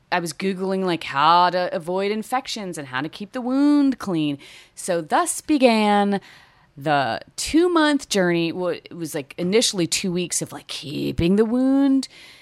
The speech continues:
clean and protected and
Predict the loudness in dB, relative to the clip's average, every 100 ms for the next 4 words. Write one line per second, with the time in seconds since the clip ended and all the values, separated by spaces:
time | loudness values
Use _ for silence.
0 | _ -12 -2 4 6 6 6 6 4 0
1 | -2 -2 -6 -10 _ _ _ -6 -4 -4
2 | -4 -4 -2 0 2 2 0